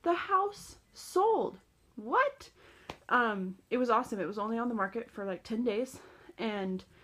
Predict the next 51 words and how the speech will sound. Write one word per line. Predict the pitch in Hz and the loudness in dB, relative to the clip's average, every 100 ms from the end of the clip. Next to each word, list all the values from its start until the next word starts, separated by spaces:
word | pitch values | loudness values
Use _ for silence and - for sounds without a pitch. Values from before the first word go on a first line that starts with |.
| - - _ | -20 -20 _
we | 220 | -6
had | 214 - | -4 -4
four | - 214 - | 2 2 2
offers, | 190 208 233 269 - - | 0 -2 -4 -4 -14 -10
so | - 214 190 | -2 2 2
we | 185 196 | 2 2
got | 196 | -2
to | - | -4
pick | 226 | -6
a | 214 | -4
really | 190 208 | -4 -2
good | 214 190 | -2 -2
one. | 214 220 | -4 -4
It | - | -6
sold | - 190 | -8 -8
for | 190 202 | -6 -6
more | 196 180 185 | -4 -4 -4
than | 202 | -6
we | 196 | -8
were | 208 | -6
asking | - 196 190 214 185 | -4 -4 -6 -10 -8
for | 180 | -6
it. | 202 - _ - | -6 -8 _ -16
So | - 254 220 | -6 -2 2
Matt | 214 - | 2 0
is | 208 | -4
packing | - 214 220 220 | -6 -4 -2 -4
up | 233 | -2
everything | 240 269 320 370 - - - - | -2 0 -2 -4 -10 -20 -20 -14
and | - 208 202 196 196 - - _ _ 214 | -6 -4 -2 -4 -6 -8 -14 _ _ -6
gonna | 208 208 | -6 -4
be | 214 | -4
on | - 208 | -4 -4
his | 220 | -2
way | 226 233 | -2 0
back | 330 320 - - | -2 -4 -14 -14
here | - 208 214 | -4 -2 0
in | 220 | -4
just | 208 - | -6 -10
a | |
couple | 220 214 233 | -10 -8 -4
days, | 254 196 - | -4 -4 -8
which | 202 - - | -12 -12 -12
I'm | 208 | -10
so | 190 - 208 | -10 -8 -8
excited | 202 196 185 | -6 -8 -8
for. | - - - | -10 -12 -6
So | - | 0
update | 220 233 220 | 2 2 0
number | 202 | 0
three, | 208 392 359 370 | 2 4 4 2